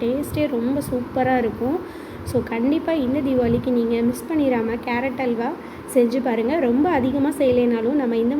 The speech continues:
மாதிரி ஒரு கால் கிலோ அளவுக்கு எடுத்து செஞ்சுட்டோம் அப்படின்னாலே ஒரு கப் நிறைய வரும் நமக்கு. So, ரொம்ப சூப்பரா இருக்கும், சாப்பிட்றதுக்கும் டேஸ்ட்டு.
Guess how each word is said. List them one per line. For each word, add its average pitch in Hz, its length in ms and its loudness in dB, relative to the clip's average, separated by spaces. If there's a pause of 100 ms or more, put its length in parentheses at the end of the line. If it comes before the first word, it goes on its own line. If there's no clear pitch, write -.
மாதிரி 311 180 2 (100)
ஒரு 247 140 4 (460)
கால் 269 280 0
கிலோ 311 220 2
அளவுக்கு 262 360 2
எடுத்து 247 300 -2
செஞ்சுட்டோம் 254 480 2
அப்படின்னாலே 240 440 2 (100)
ஒரு 233 120 2 (100)
கப் 220 200 -6 (100)
நிறைய 269 220 2 (140)
வரும் 233 260 2
நமக்கு. 220 320 -2 (600)
So, 247 200 2
ரொம்ப 269 140 0 (100)
சூப்பரா 277 420 2
இருக்கும், 262 300 -2
சாப்பிட்றதுக்கும் 247 680 -2
டேஸ்ட்டு. 240 460 2